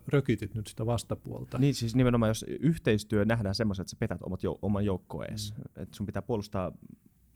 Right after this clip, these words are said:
Speaker 2: omaa selustaa.
Speaker 1: Vaikka tiedät toimivas väärin,
Speaker 2: Niin.
Speaker 1: vaikka tiedät, että se ei ole totta, mitä sä sanot. Mä en, sitä mä en voi, voi hyväksyä enkä voi
Speaker 2: Mm.
Speaker 1: ymmärtää. Ja jos Suomessa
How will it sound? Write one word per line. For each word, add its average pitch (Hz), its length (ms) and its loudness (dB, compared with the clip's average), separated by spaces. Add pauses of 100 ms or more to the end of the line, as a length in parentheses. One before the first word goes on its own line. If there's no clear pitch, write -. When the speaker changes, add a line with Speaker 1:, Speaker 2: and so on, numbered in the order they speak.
(120)
Speaker 2:
omaa 95 300 -2
selustaa. - 540 -10 (240)
Speaker 1:
Vaikka 135 300 2
tiedät 113 360 0
toimivas 110 440 -2
väärin, 101 300 -2
Speaker 2:
Niin. - 240 -4
Speaker 1:
vaikka 123 240 0
tiedät, 120 360 2
että 107 160 -8
se 117 60 -2
ei 110 60 0
ole 107 80 -4 (100)
totta, - 460 -4 (260)
mitä 113 220 -4
sä 104 100 -6
sanot. 104 380 -6
Mä 120 160 0
en, 113 160 -4 (760)
sitä - 200 -4
mä 117 180 2
en 113 120 0
voi, 110 320 0 (200)
voi 123 200 0
hyväksyä 110 460 -4
enkä 104 200 -8
voi 107 140 -2
Speaker 2:
Mm. 107 60 -2
Speaker 1:
ymmärtää. - 540 -10 (840)
Ja 127 60 0
jos 107 140 -4
Suomessa 127 500 0